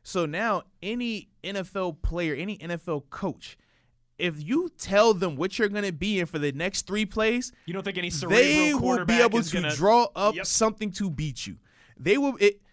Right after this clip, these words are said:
Speaker 1: listen, Wes, I'm a great athlete compared to you, right?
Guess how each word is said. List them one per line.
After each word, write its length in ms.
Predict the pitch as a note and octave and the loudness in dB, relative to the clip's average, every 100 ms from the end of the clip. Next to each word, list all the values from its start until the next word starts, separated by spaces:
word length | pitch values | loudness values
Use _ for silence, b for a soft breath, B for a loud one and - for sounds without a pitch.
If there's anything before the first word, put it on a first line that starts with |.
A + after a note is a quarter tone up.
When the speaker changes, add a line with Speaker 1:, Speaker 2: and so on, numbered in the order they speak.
| _ - | _ -6
Speaker 1:
listen, 380 | G3+ G3 C#3+ | -4 -4 -6
Wes, 260 | D3+ A2 - _ _ _ _ _ _ _ _ _ _ | -6 -8 -12 _ _ _ _ _ _ _ _ _ _
I'm 160 | F#3 G3 | -10 -8
a 40 | |
great 200 | D#3+ E3+ | -6 -2
athlete 260 | D3+ D3 D3 | -2 -4 -10
compared 300 | C3+ D3 B2+ | -8 -8 -6
to 40 | |
you, 120 | C#3 E2+ | -8 -8
right? 260 | A#2+ - | -8 -10